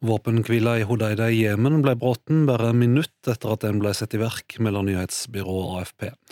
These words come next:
Partene i Jemenkrigen ble samd om ei våpenhvile i den strategisk viktige havnebyen under samtalene i Sverige forrige veke. Krigen mellom styresmaktene og Houthi-militsen har ført til ei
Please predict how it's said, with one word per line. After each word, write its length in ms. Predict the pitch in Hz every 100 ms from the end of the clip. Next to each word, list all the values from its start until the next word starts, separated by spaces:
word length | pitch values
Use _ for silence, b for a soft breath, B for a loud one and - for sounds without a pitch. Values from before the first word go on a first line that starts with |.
| B B B B
Partene 400 | 117 - 107 107
i 80 | 107
Jemenkrigen 640 | 107 104 104 110 110 123
ble 140 | 113 107
samd 300 | 110 104 92
om 100 | 98
ei 80 |
våpenhvile 720 | 98 95 - 101 113 113 123 127
i 20 |
den 220 | 107 104 101
strategisk 560 | - 113 104 95 98
viktige 400 | - 101 - 95
havnebyen 560 | 95 101 92 90 92 101
under 460 | 98 90 92 92 90
samtalene 640 | 104 95 87 90 92 98
i 80 | 98
Sverige 540 | - 104 98 104 117 113
forrige 280 | 101 92 90
veke. 240 | 92 - - _ B B B B B
Krigen 320 | - 113 113 131
mellom 380 | 123 110 113 117
styresmaktene 800 | - 113 92 104 - - 117 117
og 220 | 107 95
Houthi-militsen 800 | 104 - 104 107 107 - - 139
har 140 | 127
ført 240 | 104 101 90
til 160 | 101
ei 100 | 95